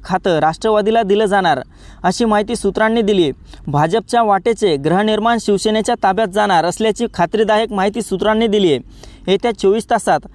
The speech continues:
खाते वाटपानंतर अंतिम शिक्कामोर्तब होणार आहे. ची यादी आज रात्रीच मुख्यमंत्र्यांना देणार येणार आहे. राष्ट्रवादी काँग्रेसची यादी उद्या दिली जाणार. मुख्यमंत्री देवेंद्र फडणवीस दोन दिवसात राज्यपालांना संपूर्ण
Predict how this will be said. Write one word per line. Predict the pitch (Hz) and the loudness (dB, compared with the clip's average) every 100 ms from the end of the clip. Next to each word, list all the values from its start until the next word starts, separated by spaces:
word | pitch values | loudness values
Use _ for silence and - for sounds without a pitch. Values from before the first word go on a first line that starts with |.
| - - - | -20 -20 -6
खाते | 175 180 233 | -4 0 2
वाटपानंतर | 214 196 - 226 226 214 185 - - | 2 0 -2 0 0 0 -2 -2 -2
अंतिम | 175 185 233 | 0 0 -4
शिक्कामोर्तब | - 202 - 220 220 214 220 | -2 -2 0 0 0 0 -2
होणार | 185 214 214 | 0 2 2
आहे. | 180 151 117 - - | 2 -2 -4 -14 -12
ची | - 240 | -2 2
यादी | 208 196 202 - | 2 2 0 0
आज | 170 214 214 | 0 0 2
रात्रीच | 190 175 240 - | 0 0 -4 -2
मुख्यमंत्र्यांना | 196 185 220 214 220 220 233 | -2 0 0 0 0 0 0
देणार | 214 196 220 | 0 0 2
येणार | 214 214 214 | 0 2 2
आहे. | 190 165 127 - - - - - | 2 0 -4 -12 -20 -20 -12 -4
राष्ट्रवादी | 185 180 226 220 220 | -4 -2 0 2 0
काँग्रेसची | 220 190 190 220 - 233 | -2 -2 0 0 0 0
यादी | 214 202 175 | 2 2 0
उद्या | 175 190 226 | 2 0 2
दिली | 208 226 | 2 0
जाणार. | 190 202 185 127 - - - - - 185 | 2 2 2 0 -6 -20 -20 -20 -10 -2
मुख्यमंत्री | 190 - 220 220 233 220 | -2 0 0 0 0 0
देवेंद्र | 190 190 220 214 220 | 2 2 2 0 0
फडणवीस | 196 220 226 190 143 165 | 0 0 2 0 -2 -4
दोन | 151 202 233 | 0 0 2
दिवसात | 202 202 233 220 | 0 2 0 0
राज्यपालांना | 185 170 202 208 208 220 202 160 | -2 0 -2 0 2 2 0 -2
संपूर्ण | - 180 196 220 | -2 -4 -2 0